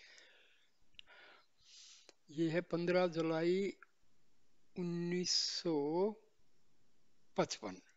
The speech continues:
प्रिय श्री सिंघानिया जी से प्रेम, हरि समरण। सन उन्नीस सौ चौदह की घटना का इतिवृत्त जो आपने लिखा है, वह बिल्कुल सत्य है। क्लर्क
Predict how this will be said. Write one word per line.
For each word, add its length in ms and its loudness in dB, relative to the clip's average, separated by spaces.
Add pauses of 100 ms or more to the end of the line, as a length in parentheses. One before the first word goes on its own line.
(880)
प्रिय 360 2
श्री 540 -2
सिंघानिया 580 0
जी 200 -2
से 200 -2
प्रेम, 640 -4 (300)
हरि 240 0
समरण। 440 -4 (720)
सन 440 2 (100)
उन्नीस 380 0
सौ 240 2 (640)
चौदह 340 2
की 160 2
घटना 460 -2
का 220 2 (100)
इतिवृत्त 580 -2
जो 120 0
आपने 300 0
लिखा 340 0
है, 160 0
वह 280 0
बिल्कुल 400 -4
सत्य 340 -4
है। 200 0
क्लर्क 420 0